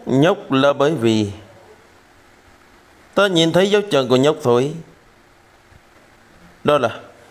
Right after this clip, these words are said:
bãi cát đã để lại từ trận đấu trước. Mi lại có thể phán đoán được vị trí của ta nhờ vào dấu chân in trên cát. Chẳng lẽ chuyện này cũng nằm sẵn trong kế hoạch của Mi ư? À, <laughs>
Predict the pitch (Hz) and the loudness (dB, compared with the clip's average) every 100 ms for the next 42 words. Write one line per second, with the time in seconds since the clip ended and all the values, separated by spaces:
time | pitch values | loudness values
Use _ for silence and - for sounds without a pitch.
0 | - - 139 151 - 208 214 175 156 147 | -20 -6 -2 -2 0 0 0 2 2 2
1 | 120 113 120 110 110 113 117 139 165 - | 2 2 0 2 0 0 2 0 0 -8
2 | - _ _ 123 131 131 117 117 135 135 | -20 _ _ 0 2 2 2 0 0 -2
3 | - 156 196 180 202 160 117 123 123 170 | 0 -2 0 0 0 -2 0 -2 0 0
4 | 202 165 113 107 - - - - 170 170 | 0 -2 -2 -2 -6 -20 -12 -2 0 2
5 | 170 170 - 185 214 156 131 120 120 120 | 0 -2 0 0 2 0 0 -2 -2 -2
6 | 113 123 147 170 - - - - - - | 0 0 -2 -4 -16 -20 -20 -20 -20 -6
7 | 156 156 147 185 - 160 160 151 190 143 | -2 0 0 0 0 2 2 0 0 0
8 | 127 147 185 190 185 - 226 190 143 147 | 0 0 0 -2 -6 -4 -2 0 -2 0
9 | 143 123 123 113 101 _ _ _ _ _ | 2 2 0 -2 -14 _ _ _ _ _
10 | _ _ _ _ _ _ _ - 135 135 | _ _ _ _ _ _ _ -4 -2 -2
11 | - 151 123 | -2 -2 -2